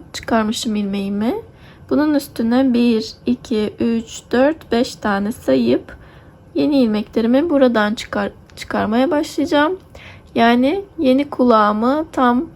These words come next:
beş ilmek sonrasında yeni kulağımı birebir aynı bu şekilde oluşturmaya başlayacağım.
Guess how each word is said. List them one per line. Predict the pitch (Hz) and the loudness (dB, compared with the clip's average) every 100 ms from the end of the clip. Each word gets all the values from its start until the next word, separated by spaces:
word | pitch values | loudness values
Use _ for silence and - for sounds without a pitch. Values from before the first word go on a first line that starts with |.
| - | -6
beş | 359 247 311 - | 2 4 2 -2
ilmek | 247 226 220 - | -4 -2 -2 -4
sonrasında | - 254 240 220 - 226 220 277 403 - - - - | 2 2 2 -2 -6 -4 0 0 -2 -8 -20 -12 -2
yeni | 269 269 | 0 0
kulağımı | - 226 202 202 226 262 294 | 0 0 2 2 2 2 2
birebir | 262 233 202 233 - | 2 2 2 -2 0
aynı | 247 254 226 | 0 0 -2
bu | 226 | -4
şekilde | - 220 208 277 285 302 - | -4 -6 -6 -2 2 2 2
oluşturmaya | 240 233 - 240 208 202 196 | -2 -2 -6 -8 -6 -6 -6
başlayacağım. | 202 - 208 202 220 359 | -10 -10 -12 -4 -2 -2